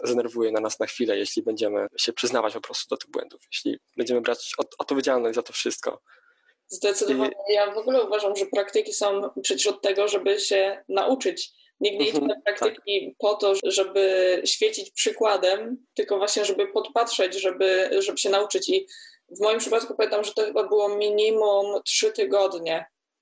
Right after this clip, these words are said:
Speaker 2: E,
Speaker 1: Mhm.
Speaker 2: czy teraz też tak jest, że to jest trzy tygodnie na A S P, czy jest dłużej?
Speaker 1: Chyba tak, chyba to jest podobny okres, nie pamiętam dokładnie, jak to jest, ale no tak, tak, tak. Właśnie nie,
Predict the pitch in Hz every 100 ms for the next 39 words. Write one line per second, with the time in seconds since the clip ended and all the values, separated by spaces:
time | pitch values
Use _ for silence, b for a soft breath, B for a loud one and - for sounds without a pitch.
0 | - 175 180 143 139 - _ _ - 202
1 | 208 208 208 - - 208 - 226 262 285
2 | - - 190 190 - - - 196 196 185
3 | 208 233 277 285 214 214 208 208 - 247
4 | 226 190 185 _ 190 226 262 294 285 _
5 | _ _ _ _ _ _ _ - - 170
6 | - 110 - 147 143 - _ 170 165 -
7 | 156 127 117 113 - 123 - 123 131 127
8 | 120 117 - 120 117 117 - 127 165 170
9 | - 139 139 139 143 - - 147 156 156
10 | - _ - 120 - - - - 143 160
11 | 185 175